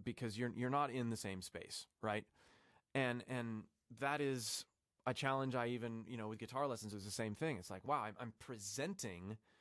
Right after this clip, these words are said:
to all these people,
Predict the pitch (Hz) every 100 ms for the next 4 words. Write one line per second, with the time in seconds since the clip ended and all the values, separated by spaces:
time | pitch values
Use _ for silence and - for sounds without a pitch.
0 | _ - - 127 110 104 98 - _ _
1 | _ _ _ - - 131 147 139 - 135
2 | 110 87